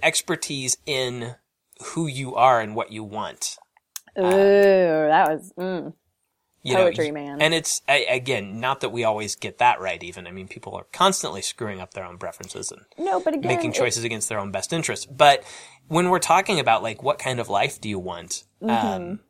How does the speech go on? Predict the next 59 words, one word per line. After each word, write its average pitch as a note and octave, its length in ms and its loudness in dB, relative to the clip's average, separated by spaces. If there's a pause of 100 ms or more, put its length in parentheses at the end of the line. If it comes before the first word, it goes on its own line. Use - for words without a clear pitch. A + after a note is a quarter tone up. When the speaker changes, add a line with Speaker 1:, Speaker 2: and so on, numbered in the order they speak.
(760)
Speaker 1:
yeah, C#3+ 220 -6
people A#3 300 -2
can E3 180 2
get F#3 160 0
that A2+ 160 8
wrong, E3+ 300 2
but G#3+ 120 4
at G#3 140 -8
the G#3 100 -2
end G#3 140 -2
of G3 80 -6
the E3+ 60 -6
day, F3+ 280 0
I C3+ 120 -2
think C#3+ 200 -6
if B2 120 -8
you C#3 120 -6
have B2+ 200 0
clarity A#2 440 -2
on F#2 140 -10
what F#2 140 -10
kind F#2+ 160 -10
of F2+ 100 -14
life F#2 240 -8
you F#2+ 80 -8
want, F#2+ 200 -10
you A2 120 -8
have A#2+ 160 -4
clarity G#2+ 340 -4
on D#2+ 160 -16
it. - 140 -20 (160)
Speaker 2:
Mm-hmm. G#3 140 -2
Speaker 1:
Period. G2+ 260 -2
End G#2+ 80 -6
Speaker 2:
Well, - 80 -2
Speaker 1:
of - 60 -10
story. G2+ 360 -6 (200)
Speaker 2:
and - 80 4
Speaker 1:
You - 40 6
are B2 60 6
Speaker 2:
it's B2 80 0
Speaker 1:
the C#3 60 4
Speaker 2:
like, B2 60 4
Speaker 1:
expert A2+ 280 -4
on G#2 140 -2
you. G2+ 240 -10 (320)
Speaker 2:
it's C4+ 120 4
like C#4 160 0
what B3 140 4
we A#3+ 60 0
were B3 80 4
saying A#3 240 -4
before. A3 340 2
Sometimes A3+ 680 -2
just G3 320 -2
choosing G#3 680 0
to F3 340 0
do G#3+ 280 0
it D#3+ 300 4